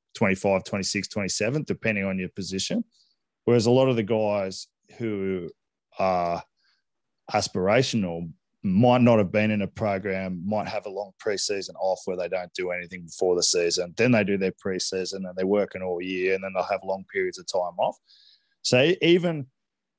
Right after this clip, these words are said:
I don't really know what my point is with this, but that deliberate practice to get better,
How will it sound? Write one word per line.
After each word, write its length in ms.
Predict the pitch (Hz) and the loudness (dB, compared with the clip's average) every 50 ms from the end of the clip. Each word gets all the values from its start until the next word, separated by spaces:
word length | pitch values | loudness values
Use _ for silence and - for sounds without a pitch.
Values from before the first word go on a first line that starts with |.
| _ _ _ _ _ _ _ _ _ _ _ _ _ _ _ _ _ _ _ _ _ _ _ _ 113 | _ _ _ _ _ _ _ _ _ _ _ _ _ _ _ _ _ _ _ _ _ _ _ _ -6
I 20 | |
don't 200 | 117 147 143 117 | -4 -4 -2 0
really 140 | 113 107 98 | 0 2 2
know 160 | 98 95 92 | 2 0 0
what 80 | 92 87 | -2 -2
my 100 | 82 82 | -4 -6
point 260 | - - 107 95 90 | -4 -4 -4 -2 -2
is 120 | 87 85 | -4 -6
with 100 | 87 80 | -4 -2
this, 140 | 92 92 - | -2 -2 -2
but 280 | - - 101 98 - - - - - _ _ _ _ _ _ - _ - 120 - _ _ - | 2 4 2 2 2 0 -8 -14 -14 _ _ _ _ _ _ -20 _ -16 -16 -16 _ _ 2
that 240 | - 117 117 104 - | 2 4 4 4 4
deliberate 600 | 143 135 131 135 143 131 139 143 127 - - - | 4 6 6 4 4 4 2 2 2 0 -4 -10
practice 640 | - - - 120 113 104 - - - 95 98 98 - | -10 -2 0 2 2 2 -2 -6 -6 -6 -4 -4 -8
to 140 | - - 107 | -8 -10 -6
get 300 | 95 107 98 87 - _ | -4 -4 -6 -6 -8 _
better, 500 | - 101 107 98 85 80 80 92 113 120 | -2 -2 -2 -2 -2 -4 -4 -6 -6 -8